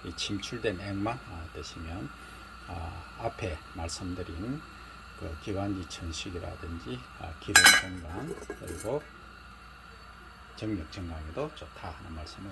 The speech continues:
드립니다. 그리고 이런 또 질문을 하시면 돼. 내도 있지 않습니까? 요게,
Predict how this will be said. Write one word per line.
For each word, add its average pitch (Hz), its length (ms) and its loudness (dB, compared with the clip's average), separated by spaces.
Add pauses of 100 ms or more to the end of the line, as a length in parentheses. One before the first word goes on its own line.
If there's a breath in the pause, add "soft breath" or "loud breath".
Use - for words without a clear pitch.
(140)
드립니다. 92 400 -4
그리고 165 380 8 (400 loud breath)
이런 214 420 12
또 180 120 6
질문을 175 440 6
하시면 120 300 0
돼. 113 120 4
내도 101 400 6
있지 165 180 2
않습니까? 101 480 2
요게, 87 360 2